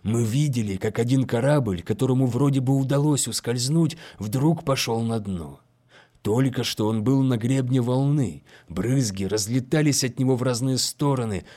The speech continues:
весла влекли его вперёд, а в следующий миг его не стало.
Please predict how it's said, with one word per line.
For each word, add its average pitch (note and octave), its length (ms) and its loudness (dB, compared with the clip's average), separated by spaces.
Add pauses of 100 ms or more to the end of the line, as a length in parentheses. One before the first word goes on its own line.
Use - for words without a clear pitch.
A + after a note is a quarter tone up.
весла G#2 580 0
влекли C3+ 400 0
его C#3 260 2
вперёд, C#3+ 520 0 (240)
а F#2 100 -4
в G2+ 60 -4
следующий G#2+ 600 -2
миг C#3+ 420 0
его F#2+ 280 -2
не F#2 120 -4
стало. C2+ 580 -8